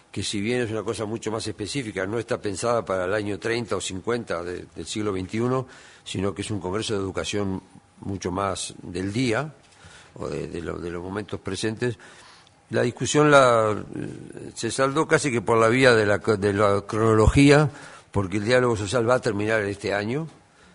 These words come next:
está terminando, eso yo conozco los detalles porque he ido a la inauguración de casi todas las mesas, eh,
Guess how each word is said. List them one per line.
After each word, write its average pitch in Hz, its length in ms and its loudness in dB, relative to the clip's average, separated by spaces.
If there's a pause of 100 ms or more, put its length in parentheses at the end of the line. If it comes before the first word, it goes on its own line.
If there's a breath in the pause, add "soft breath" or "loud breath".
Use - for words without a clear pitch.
está 98 320 2
terminando, 101 540 0
eso 92 160 -4
yo 98 260 -2
conozco 104 360 -4
los 101 100 0
detalles 117 340 0
porque 98 280 -6
he 104 40 -2
ido 107 160 2
a 98 40 2
la 95 60 0
inauguración 95 440 -2
de 104 80 -4
casi 90 180 -8
todas 104 200 -2
las 98 120 -4
mesas, 117 380 -4 (480 loud breath)
eh, - 100 -14